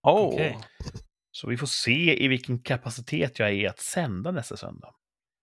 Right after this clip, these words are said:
Speaker 1: Ja,
Speaker 3: Jag
Speaker 2: Just
Speaker 3: kanske
Speaker 1: ja.
Speaker 3: är tillbaka tidigt, vi får se.
Speaker 2: Mm.
Speaker 3: Ehm, i övrigt så är det en normal vecka. Vad, ni har inget annat som, som är anmärkningsvärt på horisonten?
Speaker 2: Eh, nej.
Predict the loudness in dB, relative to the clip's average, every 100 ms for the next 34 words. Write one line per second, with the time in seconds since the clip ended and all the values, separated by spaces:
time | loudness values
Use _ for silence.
0 | _ 4 4 4 4 4 4 2 4 4
1 | 2 -2 -2 -2 -4 -6 -6 -8 -12 _
2 | _ _ _ _ _ _ _ -20 -18 -20
3 | -10 -6 -6 -8 -12 _ -6 -2 -2 0
4 | 0 -2 -2 -4 -6 _ _ _ _ _
5 | _ _ _ _ _ _ 0 6 6 6
6 | 2 0 2 4 4 2 4 4 4 0
7 | 0 2 4 4 4 -2 _ 4 4 6
8 | 4 4 4 2 0 -2 -6 -8 -2 0
9 | 0 0 0 -2 -4 -6 -6 -6 -6 -6
10 | -8 -12 _ _ -20 _ -2 4 6 6
11 | 2 2 2 4 2 -2 -4 -6 -8 -6
12 | -4 -6 -8 -14 -16 -6 0 0 -2 -8